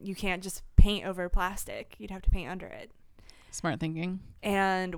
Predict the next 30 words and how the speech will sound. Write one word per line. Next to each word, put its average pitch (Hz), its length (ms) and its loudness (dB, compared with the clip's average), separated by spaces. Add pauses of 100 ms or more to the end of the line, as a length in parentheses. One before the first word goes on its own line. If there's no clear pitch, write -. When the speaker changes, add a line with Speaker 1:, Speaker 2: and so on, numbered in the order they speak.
Speaker 1:
while 196 280 8
the 214 120 2
seal 214 340 0
was 190 120 0
on, 175 420 2
it 165 160 -6
was 180 140 -2
still, 175 380 -4
like, - 240 -12
changing 180 600 -10 (480)
and 170 400 -8
growing 123 460 -6 (140)
into 180 300 -8
the 185 320 -8 (320)
thing. 139 320 -10 (2250)
Speaker 2:
What 170 200 0
the 151 80 -4
fuck? - 420 -10
Speaker 1:
Right? 208 440 4 (800)
Um, 208 540 4 (840)
so - 260 4
what 226 200 6
they 285 280 2
said 220 560 0 (180)
was 202 500 2
the 233 100 0
reason 247 220 4
why 233 140 2
it's 226 100 -4
called 208 200 -2